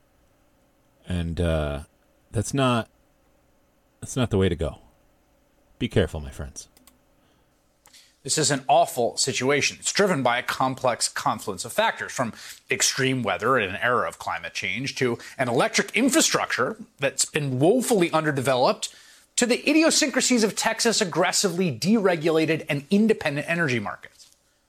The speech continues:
Speaker 2: But of course, Fox News and other Republicans saw some kind of
Speaker 1: Fox
Speaker 2: suffering,
Speaker 1: News.
Speaker 2: some kind of problem somewhere,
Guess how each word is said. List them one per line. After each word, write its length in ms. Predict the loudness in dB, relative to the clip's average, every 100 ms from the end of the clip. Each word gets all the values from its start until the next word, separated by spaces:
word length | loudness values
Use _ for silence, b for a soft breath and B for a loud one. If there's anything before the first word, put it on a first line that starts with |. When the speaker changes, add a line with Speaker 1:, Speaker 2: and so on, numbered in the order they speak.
| _ _ -20 _ _ b -4
Speaker 2:
But 80 |
of 80 | 0
course, 280 | 4 4 4
Fox 320 | 2 2 2
News 460 | 2 2 0 -10 -4
and 100 | 0
other 160 | 4 4
Republicans 540 | 4 -2 -2 -4 0
saw 200 | 2 2
some 280 | 2 2 2
kind 200 | 0 0
of 60 | 0
Speaker 1:
Fox 220 | 2 0
Speaker 2:
suffering, 220 | -2 -4
Speaker 1:
News. 100 | -4
Speaker 2:
some 160 | -4 -4
kind 160 | -4
of 120 | -6
problem 460 | -2 2 2 -2 -4
somewhere, 540 | -4 -2 -4 -6 -8